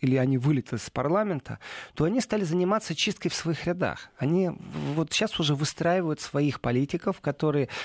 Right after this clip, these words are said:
при всей радикальности умеют себя вести в тех парламентских правилах, в том числе и в Европе.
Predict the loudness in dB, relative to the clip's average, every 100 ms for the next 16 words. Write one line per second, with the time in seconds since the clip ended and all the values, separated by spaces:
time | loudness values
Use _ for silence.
0 | -6 -2 0 2 2 2 -2 -2 0 0
1 | 0 -4 -4 0 2 2 0 -4 -2 0
2 | 0 -2 -2 -2 -2 0 2 2 0 -4
3 | -2 -2 -2 -2 0 0 -4 -10 -6 -2
4 | 0 0 -2 -4 -12 -18 -16 -16 -10 -2
5 | -2 0 2 2 2 2 2 0 -2 -14